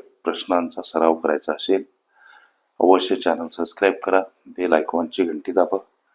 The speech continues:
प्रश्न कुठलाही असो लेकरांनो, प्रश्नातील केवळ चार शब्द Google-वर टाईप करा, प्रश्न सर्च करा, सापडतो. लेकरांनो, इथं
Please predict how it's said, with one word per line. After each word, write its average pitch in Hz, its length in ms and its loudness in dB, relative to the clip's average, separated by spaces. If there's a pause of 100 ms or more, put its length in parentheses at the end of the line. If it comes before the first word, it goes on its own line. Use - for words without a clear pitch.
(380)
प्रश्न - 300 -4
कुठलाही 113 400 6
असो 104 220 2
लेकरांनो, 95 520 -2
प्रश्नातील 104 640 -6
केवळ 120 340 4
चार 98 260 2
शब्द - 360 -6
Google-वर 92 500 0
टाईप 80 280 0
करा, - 160 -6 (180)
प्रश्न 90 300 -12
सर्च - 320 0
करा, - 220 -2
सापडतो. - 400 -12 (2250)
लेकरांनो, 135 400 8
इथं 147 380 6